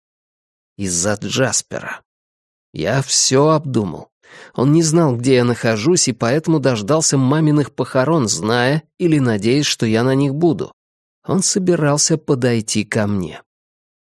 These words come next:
Зачем, я не понимал, но его цели не могли быть благими. Все эти годы ко мне возвращалось пугающее воспоминание о заросшем бородой лице,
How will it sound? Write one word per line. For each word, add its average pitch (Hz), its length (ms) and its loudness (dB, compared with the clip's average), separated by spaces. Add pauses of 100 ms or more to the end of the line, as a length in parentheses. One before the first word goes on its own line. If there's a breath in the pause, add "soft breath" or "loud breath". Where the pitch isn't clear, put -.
(540)
Зачем, 110 600 0
я 156 160 2
не 170 120 4
понимал, 165 600 2 (440)
но 120 120 0
его 123 220 4
цели 127 400 2
не 143 220 4
могли 127 540 2
быть 170 240 0
благими. 156 680 0 (360 soft breath)
Все 139 260 2
эти 139 160 0
годы 139 420 2
ко 127 160 -2
мне 135 220 2
возвращалось 131 880 0
пугающее 160 800 0
воспоминание 143 840 0
о 95 40 -2
заросшем 107 600 0
бородой 107 400 0
лице, 104 560 -2